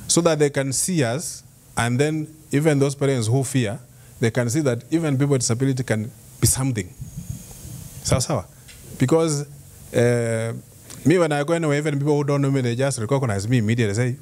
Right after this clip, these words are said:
"Huyu ni mbunge wa Westlands." Because they have seen me. But as, uh, Jackie said,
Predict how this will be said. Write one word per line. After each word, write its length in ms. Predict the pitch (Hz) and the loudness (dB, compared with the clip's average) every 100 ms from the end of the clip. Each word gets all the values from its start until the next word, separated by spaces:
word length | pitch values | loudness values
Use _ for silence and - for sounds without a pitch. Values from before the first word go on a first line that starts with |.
| - | -4
"Huyu 200 | 127 143 | 0 2
ni 60 | 123 | 2
mbunge 280 | 113 117 | 2 2
wa 80 | 110 | 2
Westlands." 480 | 123 - 101 92 - - - - - - - - - - - - - - - | 2 -2 -4 -6 -10 -16 -20 -20 -20 -18 -16 -16 -16 -16 -18 -16 -16 -14 -4
Because 260 | 110 135 131 | 0 2 2
they 60 | 107 | 0
have 120 | 98 | -2
seen 240 | - 123 101 | 0 0 -2
me. 120 | 92 - - - - - - - - | -6 -14 -20 -16 -14 -14 -16 -18 -4
But 140 | 104 | 0
as, 300 | 107 110 104 | 0 0 -2
uh, 460 | 110 104 98 101 107 | -2 -2 -4 -8 -8
Jackie 280 | 107 110 151 | -4 0 0
said, 320 | 139 147 147 | 2 0 -2